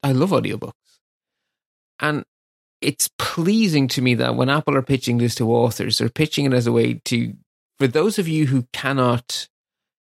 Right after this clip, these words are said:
get a proper audiobook, we have this offering instead. And they're in no way pitching this as a replacement for proper audiobook. And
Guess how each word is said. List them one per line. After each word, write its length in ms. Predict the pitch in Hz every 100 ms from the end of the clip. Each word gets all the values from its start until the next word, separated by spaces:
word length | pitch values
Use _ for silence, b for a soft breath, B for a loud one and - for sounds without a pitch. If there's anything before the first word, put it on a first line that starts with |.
| _ -
get 200 | 113 -
a 80 | 120
proper 480 | - 143 131 123 -
audiobook, 720 | 113 107 107 104 107 - - _ _ _ _ -
we 180 | 127
have 220 | 117 117 107
this 180 | 117
offering 400 | 110 113 110 113
instead. 540 | 113 110 - 107 - - _ _ _ _ _
And 140 | 127 127
they're 100 | 127
in 300 | 123 127 139
no 220 | 147 151
way 760 | 147 127 131 120 120 110 - - _ _ _ _
pitching 280 | 127 - 113
this 160 | 107
as 140 | 104 117
a 60 |
replacement 760 | 120 117 - 123 123 - 110 - _ -
for 80 |
proper 380 | 101 - - -
audiobook. 460 | 107 - - - 131 _ _ _ _ _ _ _ _ _ _ _ _ _ _ _
And 260 | 156 165